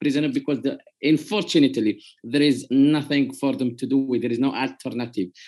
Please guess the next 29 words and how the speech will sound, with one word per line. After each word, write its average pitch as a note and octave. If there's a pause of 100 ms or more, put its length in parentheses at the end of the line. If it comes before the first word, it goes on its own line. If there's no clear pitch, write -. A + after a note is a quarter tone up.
(100)
The C#3
international D3
community C#3
do B2
nothing. B2 (380)
The C3
international C#3
N D#3
G D3
Os D3+
doesn't C3+
have C3+
the B2+
power, C#3
doesn't B2
have B2+ (260)
more D3+ (280)
p-, D#3
push D3
against C3+
the C3
Moroccan C3
authority. B2 (100)
So C#3 (140)
they C3+
have B2
only C3+
one B2
way. A#2